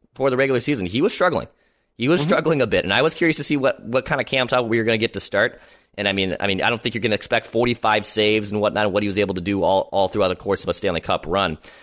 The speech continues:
Speaker 1: But these are the kind of games, Jed, that you and I both talked about in the preview show, that goalies have the opportunity to steal you games.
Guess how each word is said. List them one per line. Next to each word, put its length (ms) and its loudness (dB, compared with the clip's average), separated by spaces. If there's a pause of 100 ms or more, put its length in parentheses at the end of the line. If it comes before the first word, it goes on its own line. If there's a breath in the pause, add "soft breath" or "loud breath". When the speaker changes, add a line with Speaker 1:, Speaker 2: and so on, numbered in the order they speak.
(160 loud breath)
Speaker 1:
But 180 -8
these 220 2
are 20 -10
the 60 -2
kind 180 0
of 80 -2
games, 220 0
Jed, 100 0
that 180 -6
you 120 -2
and 100 0
I 80 2
both 240 -4
talked 220 0
about 80 0
in 80 -2
the 40 -6
preview 320 -2
show, 220 0
that 240 0 (340 soft breath)
goalies 360 0
have 120 2
the 120 2
opportunity 500 -2 (300)
to 100 -8
steal 260 0
you 120 0
games. 400 -6